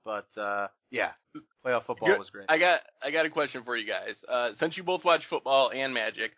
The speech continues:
Speaker 2: which is worse? Is it worse to lose the finals of an S C G Open because you get sort of technicality, rule lawyered out of the game with Pithing Needle, or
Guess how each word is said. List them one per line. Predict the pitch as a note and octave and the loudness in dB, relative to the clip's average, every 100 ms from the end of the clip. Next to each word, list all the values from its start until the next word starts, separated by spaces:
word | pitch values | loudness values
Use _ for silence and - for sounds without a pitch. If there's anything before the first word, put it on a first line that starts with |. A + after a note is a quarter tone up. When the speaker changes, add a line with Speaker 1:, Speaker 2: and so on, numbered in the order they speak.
| _ | _
Speaker 2:
which | C3 C#3+ A3+ - | -10 -2 -2 -2
is | G#3+ D3+ | -8 -8
worse? | C#3+ C#3 A2 F2+ - | -6 -2 -2 -2 -8
Is | C#3+ C#3 | -6 0
it | C#3+ B2 | -2 -2
worse | C3+ F#3 B3 - - - | 2 2 2 -4 -10 -6
to | |
lose | D3+ D#3 G3+ G#3+ - - | 0 0 0 -6 -10 -2
the | E3 - | -2 2
finals | C#3+ F3 A3 A3+ A#3 F#3+ | 2 2 2 0 -2 0
of | D#3+ | 0
an | E3+ D3+ | 0 2
S | E3 - | 0 0
C | F#3 | -12
G | F3 E3 | 0 4
Open | D3 C#3 B2 A#2 A#2+ _ - | 4 4 0 0 -6 _ -4
because | C#3 D3+ D3+ D3 C#3 C#3+ | 0 4 4 4 0 -8
you | C3+ | 0
get | E3 - | 2 2
sort | - D#3+ D#3+ | 2 2 6
of | D#3 D3 B2+ _ - | 4 4 -2 _ -4
technicality, | - - F3+ E3 E3 D#3+ E3+ D#3+ E3 | -2 -2 -6 0 2 2 0 -6 -8
rule | C#3 C#3 D3+ D#3+ D#3 | -8 -2 0 2 2
lawyered | D3+ D#3 D#3 D3+ - | 2 4 4 4 2
out | C#3 D#3+ | 2 2
of | D#3 | 0
the | D3+ | -4
game | C#3+ C#3+ C#3+ | -4 -4 -2
with | C#3 C#3 B2 - | -2 -2 -4 -4
Pithing | D3 C#3+ B2 A2 | -2 -2 -6 -8
Needle, | A2 G#2+ A2+ - _ | -6 -4 -4 -6 _
or | E3 G3+ A3+ G#3+ G#3+ | 2 6 8 6 2